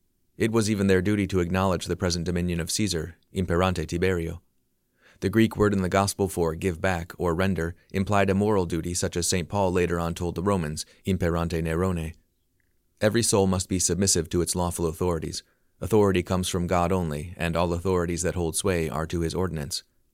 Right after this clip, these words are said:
Romans thirteen one. But in order to remove the objection that service to the government exempted from service to God, he added,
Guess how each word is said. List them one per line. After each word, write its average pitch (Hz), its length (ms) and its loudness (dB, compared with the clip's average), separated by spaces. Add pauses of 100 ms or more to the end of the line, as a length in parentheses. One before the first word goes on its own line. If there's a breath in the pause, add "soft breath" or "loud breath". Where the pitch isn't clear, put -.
Romans 78 420 -2
thirteen 78 540 -6
one. 82 280 -6 (800)
But 117 220 6
in 113 100 4
order 120 260 2
to 110 180 0
remove 101 300 4
the 95 100 2
objection 90 500 0
that 82 160 -2
service 92 300 0
to - 100 -4
the 87 120 0
government 87 520 -2
exempted 92 460 0
from 87 160 -2
service 85 320 -2
to 85 120 -4
God, 85 340 -2
he 90 200 0
added, 82 280 -2